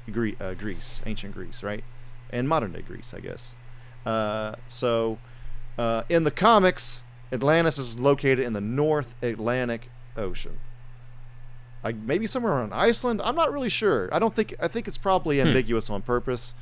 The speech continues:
Speaker 1: but it did say
Speaker 2: Yeah.
Speaker 1: North Atlantic. Uh,
Speaker 2: Hmm.
Speaker 1: so,
Speaker 2: Okay.
Speaker 1: yeah, nowhere near the Caribbean or, uh, Brazil or whatever.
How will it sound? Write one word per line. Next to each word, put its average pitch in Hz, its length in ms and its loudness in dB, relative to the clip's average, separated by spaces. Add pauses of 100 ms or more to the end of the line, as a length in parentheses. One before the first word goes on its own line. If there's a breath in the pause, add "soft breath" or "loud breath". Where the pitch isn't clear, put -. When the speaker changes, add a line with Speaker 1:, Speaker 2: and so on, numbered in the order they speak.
(300 soft breath)
Speaker 1:
but 135 100 6
it 139 100 6
did 254 160 2
say 214 160 10
Speaker 2:
Yeah. 185 80 10
Speaker 1:
North 147 600 2
Atlantic. 127 680 -2 (1120 soft breath)
Uh, 104 360 0
Speaker 2:
Hmm. - 60 -4 (220)
Speaker 1:
so, 104 360 4 (100)
Speaker 2:
Okay. 104 60 -2
Speaker 1:
yeah, 90 260 0
nowhere 131 340 2
near 135 140 4
the 117 80 4
Caribbean 113 540 0
or, 104 420 0 (720)
uh, 87 540 -8
Brazil 101 520 -4
or 90 240 -4
whatever. 85 380 -6